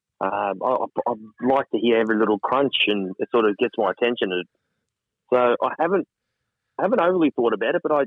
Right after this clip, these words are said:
I did, um, I am gonna take, or sorry, I, I just finally finished my little rickshaw stamping today, and just as I was sitting there looking at it, I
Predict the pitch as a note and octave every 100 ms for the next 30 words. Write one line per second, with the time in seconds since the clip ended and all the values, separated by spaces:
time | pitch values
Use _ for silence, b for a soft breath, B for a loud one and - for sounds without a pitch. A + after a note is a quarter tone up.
0 | B2+ A#2+ D3 B2 C3 B2+ A2+ G#2+ _ _
1 | _ _ _ _ _ _ _ _ _ _
2 | _ _ - - B2 D3+ E3+ F3+ - C#3+
3 | C#3 A2+ A2+ C3 A#2 A2+ A#2+ - B2+ D#3+
4 | - C#3 G#2+ A2 A#2+ G#2 - G#2+ G2+ G#2
5 | G2+ F2 - - A2 - G#2+ F2+ - G#2
6 | G#2 F#2+ - F#2 A#2 G#2+ F#2 - B2 B2
7 | G2+ F#2 - - F2+ F#2 A2+ G#2 F#2 F#2